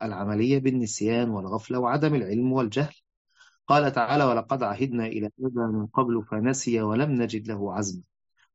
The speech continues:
وقال تعالى: "وإذا مس الإنسان ضر دعا ربه منيبا إليه، ثم إذا خوله نعمة منه نسي ما كان يدعو إليه من قبل وجعل لله أندادا ليضل عن سبيله.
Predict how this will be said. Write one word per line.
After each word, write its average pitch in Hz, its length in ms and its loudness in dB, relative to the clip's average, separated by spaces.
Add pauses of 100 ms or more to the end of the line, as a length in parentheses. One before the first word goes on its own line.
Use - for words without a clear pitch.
وقال 127 400 4
تعالى: 120 300 4
"وإذا 110 340 0
مس 135 280 -2
الإنسان 113 600 -2
ضر 127 440 2
دعا 117 340 2
ربه 110 400 -2
منيبا 123 520 2
إليه، 104 480 -6 (180)
ثم 139 220 4
إذا 120 320 2
خوله 120 520 0
نعمة 117 440 -2
منه 120 420 0
نسي 127 360 0
ما 104 200 -2
كان 131 480 0 (500)
يدعو 123 480 2
إليه 113 440 2
من 107 160 -10 (100)
قبل 117 220 -2
وجعل 113 440 0
لله 113 580 -2
أندادا 110 480 -2
ليضل 107 540 2
عن 104 180 -2
سبيله. 107 480 0